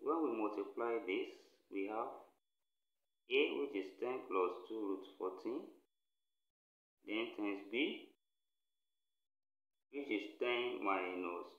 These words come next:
two root fourteen. With this, we equals to forty-four on this side. Then here, this follows from perfect squares. When we have A plus B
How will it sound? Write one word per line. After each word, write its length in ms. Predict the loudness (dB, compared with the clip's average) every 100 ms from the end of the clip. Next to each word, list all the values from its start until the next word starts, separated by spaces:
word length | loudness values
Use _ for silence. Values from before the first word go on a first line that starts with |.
| -12
two 320 | -4 -2 0 -2
root 80 | -2
fourteen. 420 | 0 0 0 -2 -4 -10 -20 _ _ _ _ _ _ _ _ _ _ -6
With 140 | -4
this, 160 | -2 -2 2
we 220 | 2 2
equals 240 | 2 2 2 -4 -2
to 340 | 0 0 -2 -10 _ _ _ _ _ _ _ _ _ -8
forty-four 880 | -4 -4 -6 0 2 4 2 -4 -14 -20 _ -10
on 160 | -6 -2
this 220 | -2 -2
side. 340 | -2 -2 -4 -10 -20 _ _ _ _ _ _ _ _ 6
Then 200 | 8 10 6 -4 2
here, 500 | 6 8 6 -2 -4
this 140 | -4 -4 0
follows 340 | 2 4 2 -2 0
from 220 | 0 4
perfect 480 | 4 4 2 -2 -2
squares. 320 | 0 0 -4 -12 -12
When 240 | -2 0 2
we 80 | 0
have 280 | 0 -2 -2 -4 -8 0
A 120 | 2 2 -4 -16 _ _ _ _ _ _ _ _ _ -8
plus 220 | 0 0 0 -2
B 360 | 0 0 -4